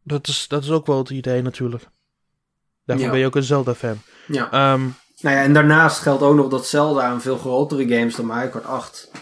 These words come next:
Speaker 2: Hè, eh, iets van zes gigabyte of zo.
Speaker 1: Ja.
Speaker 2: Dat is een prima download.
Speaker 1: Mhm. Maar het is ook, maar het is ook, ehm, ja, het is ook dat Mario Kart acht Deluxe, ehm,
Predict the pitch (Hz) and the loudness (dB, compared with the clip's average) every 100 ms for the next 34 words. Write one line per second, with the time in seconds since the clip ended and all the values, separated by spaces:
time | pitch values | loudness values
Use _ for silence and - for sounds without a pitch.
0 | - 117 143 151 135 120 127 - - _ | -14 -8 -6 -6 -6 -8 -10 -16 -20 _
1 | 143 - 131 139 135 - 160 156 127 120 | -10 -6 -4 0 0 0 0 0 2 0
2 | 117 120 - 123 117 117 _ _ _ _ | 0 -4 -8 -10 -10 -14 _ _ _ _
3 | 131 127 113 _ _ - 123 120 - 151 | -6 -6 -6 _ _ -10 -8 -4 2 2
4 | 123 131 143 110 107 - _ _ _ _ | 4 2 2 -4 -10 -14 _ _ _ _
5 | _ 123 110 120 117 - _ _ _ _ | _ -10 -8 -8 -10 -14 _ _ _ _
6 | _ _ - 135 - 156 147 143 151 139 | _ _ -4 -2 4 4 4 2 2 0
7 | - 147 135 131 131 127 127 120 - _ | 0 0 4 6 4 2 -2 -8 -12 _
8 | _ _ _ _ _ _ _ _ _ _ | _ _ _ _ _ _ _ _ _ _
9 | 131 120 107 113 143 131 135 123 - 127 | -2 0 0 0 -2 2 2 2 -2 -4
10 | 127 127 127 127 120 - - 117 120 120 | -2 -2 -2 -4 -4 -6 -8 -6 -6 -8
11 | - - - - 123 117 117 117 | -10 -10 -12 -6 -4 -2 -4 -8